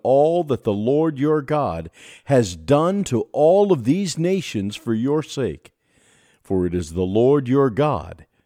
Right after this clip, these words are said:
who has fought for you." The book of Joshua gives the account of Israel's conquest of the Promised Land. As God's people crossed the Jordan, many battles ensue.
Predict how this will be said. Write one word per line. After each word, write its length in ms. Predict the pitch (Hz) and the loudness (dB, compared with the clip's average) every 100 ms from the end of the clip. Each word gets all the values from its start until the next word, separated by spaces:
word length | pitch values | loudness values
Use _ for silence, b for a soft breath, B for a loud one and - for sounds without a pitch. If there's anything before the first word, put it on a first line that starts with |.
| _ | _
who 180 | _ 95 | _ -6
has 260 | 76 80 - | -4 -6 -8
fought 320 | - 127 85 | -4 -2 -2
for 320 | - 98 82 | -6 -10 -10
you." 280 | 65 - - _ _ _ _ _ _ b b b b b b | -10 -20 -20 _ _ _ _ _ _ b b b b b b
The 80 | b | b
book 180 | 196 285 | -8 -6
of 140 | 160 | -6
Joshua 720 | 92 113 120 110 - 73 73 98 | -4 0 0 -2 -6 -8 -6 -4
gives 300 | 101 92 95 | -2 -4 -4
the 120 | 98 | -6
account 320 | 90 123 120 | -4 -4 -4
of 120 | 95 | -2
Israel's 480 | 110 92 101 95 - | -2 -2 -4 -4 -8
conquest 720 | - 131 151 - 92 82 - | -8 -6 -6 -8 -10 -10 -10
of 80 | 113 | -10
the 80 | 107 | -10
Promised 480 | - 135 139 147 - | -6 -6 -4 -6 -6
Land. 420 | 165 156 78 - _ _ _ _ _ _ _ - | -6 -6 -10 -18 _ _ _ _ _ _ _ -16
As 160 | 92 | -8
God's 340 | 85 131 139 107 | 2 4 4 0
people 380 | - 139 135 131 | 0 0 0 -4
crossed 400 | 135 135 135 - | 0 0 0 -4
the 100 | 110 | -4
Jordan, 540 | 82 123 139 143 135 | 2 2 2 0 0
many 240 | 180 262 | 0 0
battles 640 | 214 180 165 139 101 87 - | -2 0 0 0 -2 -4 -6
ensue. 600 | 87 76 - 95 71 | -6 -8 -8 -6 -6